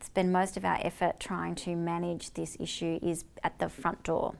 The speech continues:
okay, when people set up their S M S F. Uh, and what is our front door process, or we call it our secure front door? It's, uh, essentially when any new fund comes to us to set up their S M S F and register with us,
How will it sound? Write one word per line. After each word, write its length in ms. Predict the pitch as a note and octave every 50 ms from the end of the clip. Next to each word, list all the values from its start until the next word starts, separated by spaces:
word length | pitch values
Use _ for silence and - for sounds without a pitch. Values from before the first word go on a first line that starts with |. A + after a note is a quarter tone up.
| - - -
okay, 240 | F3+ - - F3+ F#3
when 220 | F3+ F#3 G3 G3
people 240 | - G#3+ F3+ - E3+
set 260 | - - - F3+ F3 -
up 180 | - - - -
their 120 | - E3+ - -
S 200 | - D#3 - -
M 100 | F3+ -
S 200 | - - - -
F. 280 | - - - - - - - - - - - - - - - -
Uh, 240 | - F3+ F3+ F3 F3 -
and 240 | - F#3 F3+ F#3 F#3
what 400 | F#3 - E3+ F3+ F#3+ A3 A3 G#3
is 160 | G3+ F#3 -
our 260 | F#3+ F3+ F3 F3 - - -
front 460 | - - - G3+ F#3 F3 F3+ - -
door 240 | - F#3+ F#3 F#3 F#3+
process, 640 | - - - E3+ F3 F#3+ - - A#3 C4+ D4+ D4+ -
or 120 | G3 F3+
we 120 | E3+ F3 E3+
call 240 | - - F#3 F3 F3+
it 80 | F#3
our 100 | F#3 F3
secure 460 | F3 - - - - - G3 F3 F3+
front 320 | F3+ - - F3+ F#3 G3 -
door? 280 | - G#3 G#3+ A3+ A#3 A#3 - - - - - - - - -
It's, 380 | - G#3+ G3+ - - - -
uh, 100 | G#3+ G3 - -
essentially 800 | G#3+ - - B3 A#3 B3+ B3+ - D4+ C#4 B3+ A3 G3+ F#3 F3+
when 220 | F3 F#3 F#3+ F#3+ F3+
any 440 | - - G#3+ A3 A3+ A#3 A#3+ A#3+ - -
new 520 | F#3+ F#3 F#3 F3+ F3+ F3+ F3 F3 F3 E3+
fund 440 | - - - F#3+ E3+ E3 E3 E3 -
comes 280 | - F3+ F3 F3+ F3+ -
to 120 | - A#3+
us 180 | B3 - F4 -
to 100 | - A3
set 180 | G3 - - F3
up 120 | - -
their 140 | - F3 -
S 160 | - F3+ -
M 80 | F3+ F3
S 160 | E3 E3 -
F 180 | F#3 G#3 - -
and 180 | E3+ E3 E3+
register 440 | F3 F3+ F#3 F#3+ G#3 G3 - - G#3 G3
with 180 | G3+ G#3+ A#3+
us, 160 | C4+ C#4 -